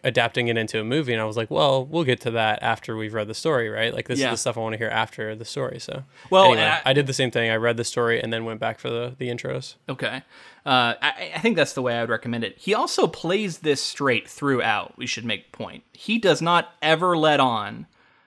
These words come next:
Speaker 2: that the version of him you are getting is fictional. He also does not ever let on that S. Morgenstern is not a real person. He plays it
Speaker 1: Right.
Speaker 2: as if that is, he is, that is what he's doing throughout.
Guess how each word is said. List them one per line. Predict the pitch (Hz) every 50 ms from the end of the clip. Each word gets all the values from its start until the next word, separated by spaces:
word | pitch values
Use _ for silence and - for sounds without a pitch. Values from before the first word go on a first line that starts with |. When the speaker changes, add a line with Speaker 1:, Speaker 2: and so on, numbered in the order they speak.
| _ _
Speaker 2:
that | 135 127 123 120 113 113 107 - - -
the | 131 123 131 120
version | 110 131 143 165 165 170 175 175 160
of | 147 143 147
him | 139 147 147 143 139
you | 135 135 135
are | 131 120
getting | 120 - 131 120 117 113 110 113 113
is | - 113 -
fictional. | - 113 101 - - 110 95 90 113 - 156 - _ _ _ _ _ _ _ _
He | _ - 135 139
also | 151 - 170 170 170 - 190 170
does | 147 147 131
not | 151 139 127 123 -
ever | - 143 151 180 196 190
let | 160 147 143 131
on | 123 117 113 113 113 113 113
that | 113 113 -
S. | 127 131 - -
Morgenstern | 139 131 131 120 127 117 - - 123 113 113
is | 110 120
not | 117 110 107
a |
real | 107 113 107 98 98
person. | - 104 104 - - - - - 170 - _ _ _ _ _
He | _ 147 147 135
plays | - 165 165 156 151 147 160
it | 151 143
Speaker 1:
Right. | 127 120
Speaker 2:
as | 131 131 131 117 131
if | 135 123 120 123
that | 131 120 120 120
is, | 117 117 - - 156 - _ _ _ _
he | _ - - 139 127
is, | 117 113 120 - - _
that | 127 139 156 175
is | 165 165
what | 175 170
he's | 156 139
doing | - 139 131 123 117
throughout. | - - 143 135 113 120 110 -